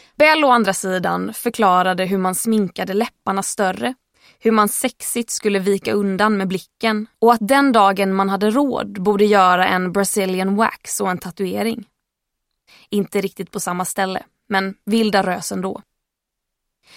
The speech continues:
Majken hävdade bestämt att det var det dummaste hon hört. Kvinnor måste få vara sig själva, inte se ut som barn när man nu äntligen hade fått hår på fiffin.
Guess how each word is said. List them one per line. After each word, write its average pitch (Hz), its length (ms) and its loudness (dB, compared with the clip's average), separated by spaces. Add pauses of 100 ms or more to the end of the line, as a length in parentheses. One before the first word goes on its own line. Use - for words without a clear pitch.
(400)
Majken 254 520 4
hävdade 202 400 2
bestämt 180 720 -4
att - 120 -4
det 208 80 -4
var 202 120 2
det 202 80 4
dummaste 185 560 -2
hon 180 120 -6
hört. - 440 -10 (560)
Kvinnor 240 480 2
måste 220 480 0
få 196 140 -8
vara 208 300 0
sig - 140 -8
själva, 262 540 -6 (400)
inte 247 280 0
se 277 120 -2
ut 240 140 -2
som 202 340 -2
barn - 520 -2
när 202 120 -2
man 208 160 2
nu 185 160 0
äntligen 180 540 -4
hade 175 140 -6
fått - 160 -10
hår 190 260 -4
på - 120 -14
fiffin. - 420 -12